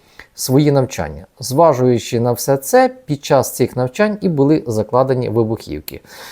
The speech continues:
І Мілов каже, що дані про військові навчання, які проводило російське командування за тиждень до вибухів, можна було взяти з відкритих джерел, і дійсно така інформація є у відкритих джерелах.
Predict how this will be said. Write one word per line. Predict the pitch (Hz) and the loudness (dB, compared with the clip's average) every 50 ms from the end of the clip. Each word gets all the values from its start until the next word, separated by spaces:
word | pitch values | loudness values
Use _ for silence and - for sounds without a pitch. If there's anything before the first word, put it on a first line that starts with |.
| - - - | -14 -6 -4
І | 214 254 | 0 2
Мілов | 220 165 165 180 143 | 4 6 6 4 4
каже, | - 156 156 139 127 | 4 2 2 2 2
що | - - - 107 | -2 -2 -4 -2
дані | 107 139 139 131 117 107 | 0 0 0 0 0 -2
про | - - 110 110 | 0 0 0 0
військові | 113 107 - - 110 107 113 | 0 -2 -4 -4 -2 -2 0
навчання, | 120 127 127 - 220 226 202 170 143 | -2 -2 -2 -2 -2 -2 0 0 -2
які | 131 - - 131 127 117 | -2 -2 -2 0 0 0
проводило | - - 135 135 127 127 113 110 104 101 104 101 101 95 - - - - - _ - | 0 0 0 2 2 4 4 2 2 2 2 2 0 0 -2 -6 -20 -20 -16 _ -2
російське | 120 117 - 127 113 - - 135 | 0 0 0 -2 -4 -2 -2 -2
командування | - 180 190 226 254 254 226 196 180 180 170 170 151 | -2 -2 -2 -2 0 0 0 0 2 2 4 4 4
за | 160 156 | 4 2
тиждень | - 165 151 143 156 151 143 | 2 0 -2 0 0 0 2
до | 147 143 | 4 4
вибухів, | 143 147 139 135 131 - 143 131 127 127 _ - - - _ _ _ _ - | 4 2 0 0 -4 -4 -4 -4 -4 -6 _ -18 -20 -20 _ _ _ _ -4
можна | 110 151 202 190 - 135 | 0 0 0 0 0 -2
було | 107 104 101 104 | -2 0 -2 -2
взяти | 98 98 120 135 - 127 | 0 0 0 0 0 -2
з | 98 101 | -6 -6
відкритих | 92 - - 107 101 - 101 98 | -6 -2 -2 -2 -2 -2 -2 2
джерел, | 117 156 185 208 190 | 2 4 4 4 2
і | 131 | 0
дійсно | 104 104 147 190 - - 143 120 | -2 -2 -4 -4 -4 -4 -8 -6
така | - 104 - - | -6 -6 -4 -4
інформація | 98 92 - - 90 104 123 135 - - 82 82 | -4 -4 -6 -8 -6 -4 -4 -4 -6 -8 -10 -8
є | 95 107 113 117 - _ _ _ _ _ _ _ _ _ _ _ _ - | -6 -6 -6 -6 -8 _ _ _ _ _ _ _ _ _ _ _ _ -4
у | 131 127 | -2 -2
відкритих | 123 - - - 110 - 117 110 | -2 -2 -2 -4 -2 -2 -2 -4
джерелах. | 95 110 98 85 82 - - | -2 -2 -2 -2 -4 -6 -10